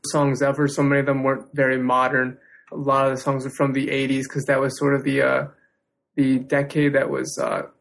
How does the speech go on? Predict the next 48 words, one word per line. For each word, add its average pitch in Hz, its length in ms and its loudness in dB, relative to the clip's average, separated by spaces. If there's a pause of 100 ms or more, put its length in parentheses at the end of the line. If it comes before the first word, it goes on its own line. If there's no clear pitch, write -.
(340)
it, - 220 -8 (400)
being 135 360 0
covered 139 380 2
for 143 100 -4
a 135 60 2
while 135 340 4
in 139 100 0
terms 139 260 0
of, 127 180 -2
it 143 100 0
was 147 220 4
the, 143 260 -4
the 147 200 2
eighties 143 400 2
turn 139 200 2
to 135 80 -2
be 139 160 2
lampooned. 135 600 2
I 143 80 2
feel 214 140 0
like 147 160 0
it's 143 160 -6
turning 151 500 0
quickly. 156 360 2
It's 147 120 -2
becoming 139 320 0
the 135 80 0
nineties 143 640 2
whose 147 300 -4 (220)
turn 147 260 2
it 147 80 4
is 143 140 0
in 143 100 2
the, 139 160 2
uh, 131 180 0 (440)
sort 139 240 0
of 120 100 0
the 131 480 2 (520)
i-, 139 260 0
ironic 139 500 2
appreciation 139 720 -2
spotlight 143 680 -2
now 143 220 0
that 139 180 0
we've, 143 260 -2
you 147 120 -2
know, 139 220 -2 (240)
g-, 113 220 -4